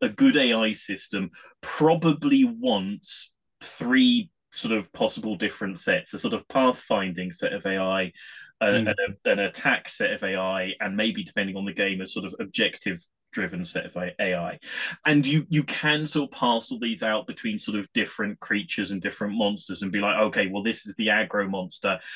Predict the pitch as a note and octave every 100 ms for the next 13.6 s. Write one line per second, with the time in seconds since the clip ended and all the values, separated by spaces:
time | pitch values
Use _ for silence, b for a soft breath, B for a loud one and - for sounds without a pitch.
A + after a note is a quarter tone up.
0 | B G#2 G2 G#2 A2+ F2 A2 G#2 G#2 A2
1 | F#2 G#2+ G#2+ F#2+ F#2+ - G#2+ G2+ F2+ G#2
2 | F#2+ F#2+ F#2 G2+ - G2+ - - G2 F2+
3 | G2 G2+ F#2+ F#2+ G2 G2+ - - F2 G2
4 | F2 G2+ F2+ G2 E2+ G2 F#2 G2+ G2+ F#2+
5 | _ - F2+ - F#2 F2 G#2 - - -
6 | B B B B - A3+ B2+ B2+ B2 -
7 | _ _ _ _ _ - _ _ _ _
8 | _ - - - E3 - - - - -
9 | C3 C3+ - A#2 G2+ F#2 G2+ G2 F#2+ F#2
10 | F#2 F#2+ G2+ - G#2 F2+ G2 F2 G2 -
11 | A2 A2 G#2+ G2+ - G#2 - _ - A2+
12 | G#2 G#2 - G#2 G2+ F#2+ F#2 _ _ -
13 | - F2+ E2 - C3+ A#2